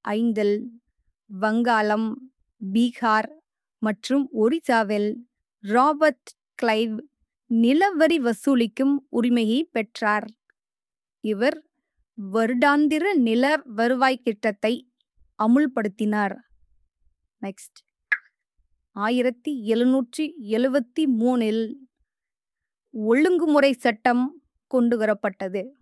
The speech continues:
இதன்படி கிழக்கிந்திய கம்பெனியின் வரவு செலவு கணக்கு பிரிட்டிஷ்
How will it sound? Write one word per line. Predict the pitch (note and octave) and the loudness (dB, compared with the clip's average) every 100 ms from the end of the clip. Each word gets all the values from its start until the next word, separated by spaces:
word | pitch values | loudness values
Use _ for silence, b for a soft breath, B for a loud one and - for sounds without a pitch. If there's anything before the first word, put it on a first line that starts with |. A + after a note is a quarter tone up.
| _ _ _ _ _ _ _ - | _ _ _ _ _ _ _ -10
இதன்படி | A3+ G#3+ A#3 G#3+ A3 C4+ G#4+ - _ _ _ _ _ _ | -8 -4 -2 0 0 -2 -6 -16 _ _ _ _ _ _
கிழக்கிந்திய | B3+ C4+ D4+ - D4+ C#4+ D4+ D#4+ | 0 0 0 -2 0 0 -2 -4
கம்பெனியின் | B3 A#3 A3 A3 A3+ A#3 A#3+ B3+ B3 _ _ - | -2 -2 -2 -4 0 0 0 -2 -10 _ _ -18
வரவு | G#3+ G3 A#3+ C4 C#4 D#4 C#4+ | -8 0 2 2 -2 -4 -6
செலவு | - A#3+ C4 C4+ C4 | -2 -2 -2 -4 -4
கணக்கு | B3 A#3 A3 - A3+ G#3 C4 _ _ _ - | -2 -2 -2 -4 -4 -4 -10 _ _ _ -12
பிரிட்டிஷ் | A3 A3+ C4+ - D#4 - | -4 -2 -2 -2 -6 -6